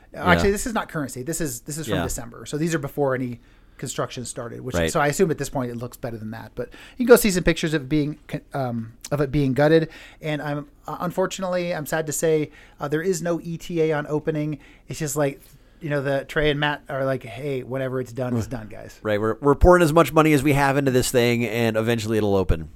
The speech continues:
Speaker 1: Um, f-, following on to this story, this, th-, that one's a few weeks old. Um, after the, the came out and they got the, the pictures and sor-, and those sorts of things from, uh, Freedom of Information request, they actually, uh, the, the owners sued,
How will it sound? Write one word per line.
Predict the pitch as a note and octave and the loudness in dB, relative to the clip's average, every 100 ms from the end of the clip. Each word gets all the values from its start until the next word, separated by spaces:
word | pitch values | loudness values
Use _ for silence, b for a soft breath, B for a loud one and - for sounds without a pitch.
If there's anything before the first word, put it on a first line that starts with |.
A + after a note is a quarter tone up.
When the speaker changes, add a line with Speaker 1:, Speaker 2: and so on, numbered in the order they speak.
| - - | -10 2
Speaker 1:
Um, | A#2+ G#2+ F#2 | 4 4 -2
f-, | - - - - - | -16 -20 -20 -20 -8
following | - G3+ F3+ | 0 4 4
on | B2+ F3 | 6 4
to | C3+ | 4
this | A2+ | 2
story, | - A2+ A#2 | 2 2 2
this, | - | -2
th-, | - G2 - | -12 -18 -2
that | B2 C#3+ | 2 2
one's | B2+ G#2 | 0 -4
a | |
few | - A#2 | -2 0
weeks | G#2+ - | 0 0
old. | G#2+ G#2+ F2 B B B - - | 2 2 -2 B B B -14 -2
Um, | A2+ A2 | -2 0
after | B2 D3+ E3+ | -2 -2 0
the, | C3 A#2+ - | 2 2 0
the | A#2+ - | -6 -6
came | - A#2+ A2+ | -6 -4 0
out | C3+ A2+ | 0 0
and | A2 | -2
they | |
got | G2+ A#2 A#2+ G#2+ | 0 0 -2 0
the, | A2 G#2 G2 - | 0 2 -2 -6
the | G#2+ | 8
pictures | - - B2 G2+ | 8 8 2 0
and | F#2+ | -4
sor-, | A2+ A2+ | -4 -2
and | G#2+ | -2
those | G#2+ | 0
sorts | - F#2+ | -2 -4
of | G2+ | -4
things | G#2+ G2 - | -4 -4 -6
from, | G2+ G2 | -6 -6
uh, | F2 E2+ E2+ - - | -6 -8 -8 -12 -10
Freedom | B2 A2 | -4 -4
of | F#2+ | -4
Information | G#2+ F#2 G#2 A2 A2 | -6 -6 -6 -6 -4
request, | F#2 - F2+ F2 - - b b b - | -6 -2 0 0 -2 -8 b b b -2
they | B2 | 0
actually, | D#3 D3+ A#2+ A2 G#2 | 2 0 0 -2 -2
uh, | G#2+ G2 E2 - - - - - | -2 -2 -4 -14 -20 -20 -20 -10
the, | G#2+ F#2 F2 | -6 -6 -6
the | F#2+ B2+ | -4 2
owners | C#3 B2 G2 - | 4 4 2 -2
sued, | - G3+ G#3+ A#2 G#2+ | -2 2 4 4 2